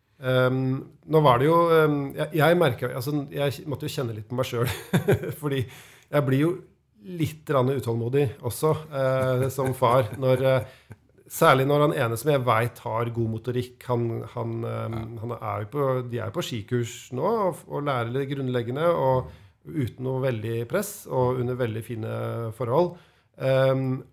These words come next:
Speaker 1: og så merker jeg at han, han, han, han gjør ikke det som jeg vet han kan. Det er litt for mye motstand i kroppen. Så
Speaker 2: Ja.
Speaker 1: da er det, jeg bare kjenner at, jeg kjente i går at jeg måtte bare ta fram alt jeg hadde av tålmodighet
Speaker 2: Mm.
Speaker 1: <laughs> fra,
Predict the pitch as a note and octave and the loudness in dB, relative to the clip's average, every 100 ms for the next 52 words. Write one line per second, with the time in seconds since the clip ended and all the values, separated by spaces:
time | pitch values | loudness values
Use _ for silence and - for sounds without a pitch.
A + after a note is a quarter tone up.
0 | - C3 - C3+ C3 C#3 C#3 - - - | -10 -8 -2 2 4 4 2 -4 -20 -20
1 | - - D#3 D3 C3 G2+ - A2 A#2+ A#2+ | -20 -12 -2 0 0 -2 -6 -8 -4 0
2 | B2+ B2+ B2 - _ _ _ _ _ _ | 0 0 -2 -8 _ _ _ _ _ _
3 | - - B2+ B2 B2+ A#2+ B2+ B2+ B2+ - | -20 -6 -2 -2 -2 -2 -2 -2 -4 -10
4 | - D3 C#3+ B2 A2 A2 D#3 A#2+ - B2+ | -8 -2 2 2 0 -2 -4 -4 -2 -2
5 | B2 A2 G#2+ G#2+ C3 B2+ C#3+ D#3 B2+ B2 | -2 -4 -4 -4 -4 -2 0 0 0 -2
6 | C3 C3 - B2+ A#2 A#2 B2+ G2+ - A2 | -2 -4 -8 -4 -2 -2 -4 -6 -10 -10
7 | G#2+ A2 G#2+ - A2 G#2+ - _ _ - | -10 -10 -12 -8 -8 -8 -14 _ _ -2
8 | D3 D3 C#3+ C#3 C#3+ C#3 C3+ - C#3+ A#2 | 4 6 6 6 4 2 -2 0 -2 -2
9 | A2+ - D3 B2 C3+ C3+ B2+ D#3+ E3+ A#2 | -4 -6 -6 -2 -2 -2 2 4 4 2
10 | B2 A#2 B2+ B2+ - A#2+ - B2 B2+ - | -4 -6 -6 -6 -6 -8 -6 -8 -10 -16
11 | _ _ C3 C#3 D#3+ C3+ B2 A2+ - D3 | _ _ -8 -6 -4 -2 -2 -2 -6 -4
12 | B2+ B2 A2 A2+ B2+ D#3 D#3 A#2+ G#2 F#2 | 0 0 -2 -4 -4 -6 -6 -4 -4 0
13 | F#3+ - G#3 - - - D3+ | 0 2 0 0 -6 -4 -4